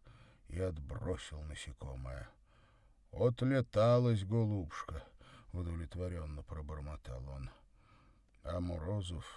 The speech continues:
глупец, хоть и миллионер, не понял главного.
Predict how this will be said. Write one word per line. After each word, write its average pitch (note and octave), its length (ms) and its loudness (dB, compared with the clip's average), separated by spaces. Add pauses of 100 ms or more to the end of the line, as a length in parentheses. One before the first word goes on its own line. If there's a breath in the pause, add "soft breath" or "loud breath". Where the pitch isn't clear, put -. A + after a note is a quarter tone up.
(160)
глупец, - 800 -4 (460 soft breath)
хоть - 320 -6
и D#2+ 40 -6
миллионер, D#2+ 680 -4 (600 soft breath)
не G#2+ 160 0
понял A#2+ 440 4
главного. G2+ 760 2